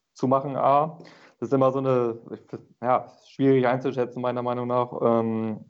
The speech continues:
und beim B V B denkst du, jetzt haben sie es gepackt, ich glaub, nach der, als sie nachher umgestellt haben auf eine Fünferkette, dann hieß es ja nachher, jetzt haben sie die taktischen Anweisungen perfekt umgesetzt und jetzt läuft der Hase von alleine. Ähm, und dann,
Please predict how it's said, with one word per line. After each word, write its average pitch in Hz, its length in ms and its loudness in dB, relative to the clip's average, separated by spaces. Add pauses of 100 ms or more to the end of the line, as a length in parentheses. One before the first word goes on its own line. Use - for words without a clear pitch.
(460)
und 117 220 4
beim 120 140 2
B 127 100 2
V 131 160 2
B 147 360 6
denkst 143 380 -2
du, 143 320 2
jetzt 139 240 2
haben 147 140 0
sie 139 60 -2
es 135 100 -6
gepackt, 143 340 -2
ich 131 80 -6
glaub, 131 180 0
nach 131 200 0
der, 123 420 2 (300)
als 117 160 0
sie 123 40 0
nachher 127 220 2
umgestellt 151 400 4
haben 131 240 2
auf 120 120 0
eine 123 120 0
Fünferkette, 147 720 0 (680)
dann 123 260 4
hieß 131 240 0
es 135 160 0
ja 127 300 4
nachher, 123 360 2
jetzt 123 320 0
haben 135 160 0
sie 127 160 -2
die 117 460 -6 (380)
taktischen 131 400 -4
Anweisungen 127 420 2
perfekt 127 420 -2
umgesetzt 131 600 2
und 120 160 2
jetzt 120 180 0
läuft 127 200 4
der 127 100 4
Hase 123 260 2
von 120 140 -6
alleine. 123 600 -2
Ähm, 113 280 -2
und 110 180 0
dann, 113 400 2